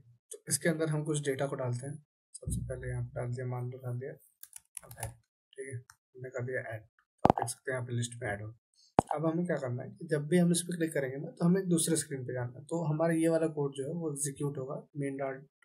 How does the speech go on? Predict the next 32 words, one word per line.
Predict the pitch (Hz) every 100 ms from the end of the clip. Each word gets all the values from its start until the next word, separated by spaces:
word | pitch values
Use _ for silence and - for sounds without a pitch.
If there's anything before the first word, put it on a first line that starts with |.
| 147
main | 135 131
dot | 131 127
dart | 131 123
के | 131
अंदर। | 131 185 _ _ _ -
ये | 156
पूरा | 151 151
floating | 147 143 139
एक्सएम | 135 143
button | 139 131
पे | 135
click | - 147 156
होगा, | 147 147
इसके | 147 - 135
अंदर | 135
पूरा | 127 - 135 127
का | 131
पूरा | 127 131
logic | 131 131 123 123
implement | 131 127 151 170 170
होगा | 170 175 180 - - _ -
और | 156
हम | 160 196
दूसरे | 175 156 143
स्क्रीन | - 123 120
पे | 120
जाएंगे। | 120 120 120 - - - _ _ _ -
So | 135
हमने | 135
कर | 135
दिया | 135 -
click। | 165